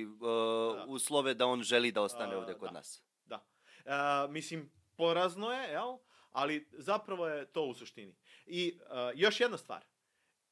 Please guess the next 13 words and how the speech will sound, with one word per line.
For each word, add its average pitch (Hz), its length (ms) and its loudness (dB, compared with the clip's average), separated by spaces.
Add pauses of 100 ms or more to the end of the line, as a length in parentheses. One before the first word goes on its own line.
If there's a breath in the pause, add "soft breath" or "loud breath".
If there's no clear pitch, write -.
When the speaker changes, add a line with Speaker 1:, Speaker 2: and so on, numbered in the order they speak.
(100)
Speaker 1:
Nije 220 260 0
kao 208 200 0
da 156 80 0
postoji - 320 -6
mnogo 147 220 -8
alternativa 104 500 -14
tome. - 220 -20 (1300 soft breath)
Jer 151 300 2
zapravo 226 580 4
smo, 196 180 -8
ono, 151 300 -2 (340)
e, 139 260 -4
ni-, 165 160 -12